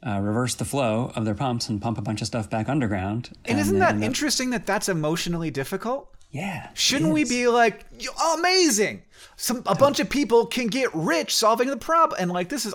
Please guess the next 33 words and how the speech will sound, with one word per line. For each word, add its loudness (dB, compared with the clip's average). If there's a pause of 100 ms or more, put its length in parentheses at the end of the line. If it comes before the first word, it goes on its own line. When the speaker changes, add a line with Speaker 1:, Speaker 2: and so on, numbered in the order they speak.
Speaker 2:
I 0
have 0
this -6 (180)
frustration -4
with -8
vaccines -4
as -10
well, 0
where 0
everybody -4 (340)
is -4
sort 0
of -6
like, -4 (380)
"What, -2
like, 0
we 0
shouldn't -2
be 0
letting 0
Pfizer -2
and -4
Moderna -2
make -2
so -4
much -6
money 0
off -2
these -6
vaccines." -6
And -4
I'm 0
like, -2